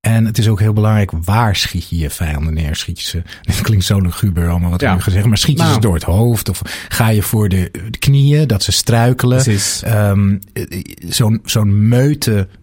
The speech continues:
Speaker 1: eh, benaderen is heel erg le-, leuk en spannend. Want als je het niet goed doet, dan komen ze op je af en dan gruwelijk die parasieten
Speaker 2: Ja.
Speaker 1: gaan, gaan, gaan aan je knagen enzovoort.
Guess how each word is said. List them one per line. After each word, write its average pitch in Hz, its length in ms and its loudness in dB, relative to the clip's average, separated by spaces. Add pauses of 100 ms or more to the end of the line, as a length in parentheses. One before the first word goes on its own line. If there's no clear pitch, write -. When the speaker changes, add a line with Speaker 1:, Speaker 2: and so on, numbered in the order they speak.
Speaker 1:
eh, 101 220 0
benaderen 101 720 2
is 101 140 -2
heel 113 220 2
erg 101 220 -2
le-, - 320 -8
leuk 107 340 0
en 117 180 2
spannend. 104 540 -2
Want 95 140 -4
als 104 120 0
je 101 60 -2
het 90 80 -2
niet 101 120 0
goed 110 200 -2
doet, 95 120 -2
dan 95 120 -4
komen 98 240 -2
ze - 80 -4
op - 80 -6
je - 80 -4
af 95 260 -6
en 90 100 -4
dan 90 140 -6
gruwelijk 95 600 -2
die 98 100 -8
parasieten 90 680 -2
Speaker 2:
Ja. 92 80 0 (300)
Speaker 1:
gaan, 90 260 -2
gaan, 87 300 -2
gaan 87 260 0
aan 82 140 -2
je 78 80 -4
knagen 87 560 -2
enzovoort. 80 500 -6